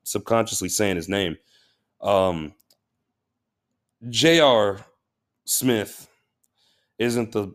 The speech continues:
brightest bulb. Okay, he's not the brightest or the sharpest tool in the shed. We've seen him make mistakes like this before, but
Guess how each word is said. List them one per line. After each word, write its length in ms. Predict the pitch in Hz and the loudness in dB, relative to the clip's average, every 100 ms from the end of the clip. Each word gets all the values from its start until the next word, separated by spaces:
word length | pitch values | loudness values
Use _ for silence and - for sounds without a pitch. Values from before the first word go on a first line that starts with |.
| _ 98 | _ -4
brightest 680 | 107 107 98 95 - - _ _ _ _ _ _ _ _ _ _ _ _ _ _ 107 | 2 2 2 -4 -10 -14 _ _ _ _ _ _ _ _ _ _ _ _ _ _ -4
bulb. 480 | 110 110 95 82 90 _ _ _ _ _ _ _ | 2 4 2 -4 -16 _ _ _ _ _ _ _
Okay, 260 | 98 101 92 | -8 -4 -2
he's 140 | 92 | -2
not 120 | 107 107 | -6 -6
the 60 | |
brightest 400 | 87 95 95 92 - - - | -2 0 0 -2 -10 -8 2
or 240 | 131 123 | 4 4
the 120 | 107 | 2
sharpest 460 | - 127 117 107 - | 2 2 2 -4 -2
tool 220 | 131 113 | 0 0
in 60 | 104 | -2
the 80 | |
shed. 300 | 98 110 104 | -2 0 0
We've 140 | 110 117 | -2 -2
seen 200 | 127 117 | 0 0
him 80 | 113 | 2
make 200 | 107 101 | 0 -2
mistakes 360 | - 104 98 | -2 -2 0
like 160 | 98 95 | -2 -4
this 140 | 95 | -8
before, 340 | - - 107 87 | -10 -4 -2 -2
but 160 | 78 | -6